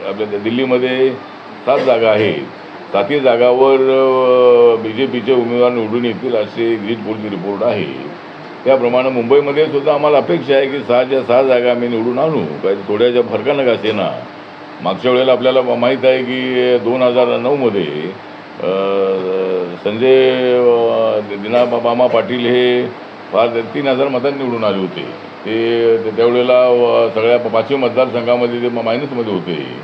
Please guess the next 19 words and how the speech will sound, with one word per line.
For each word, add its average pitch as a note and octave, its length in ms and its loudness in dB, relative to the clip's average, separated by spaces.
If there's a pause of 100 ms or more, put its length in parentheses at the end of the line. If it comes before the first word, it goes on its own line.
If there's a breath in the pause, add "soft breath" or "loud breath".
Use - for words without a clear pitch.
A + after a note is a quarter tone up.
(400)
फक्त G2 180 -6
शिवाजीनगर B2 840 0
मतदारसंघामध्ये A2+ 920 -2
त्यांना A2+ 640 -2 (100)
चाळीस G#2+ 240 0
पन्नास G#2+ 300 -6
हजार G2+ 240 -2
लीड G2 280 -8 (400)
मिळालं A#2 260 0
होतं. F2 340 -4 (720)
त्या, F#2 160 -4
त्या F#2+ 100 -2
लीडवरती B2+ 500 0 (100)
ते C3+ 120 4
त्या B2 180 0
ठिकाणी A#2+ 380 0
निवडून C3+ 340 -2
आले G#2 160 -2
होते. F2+ 220 -6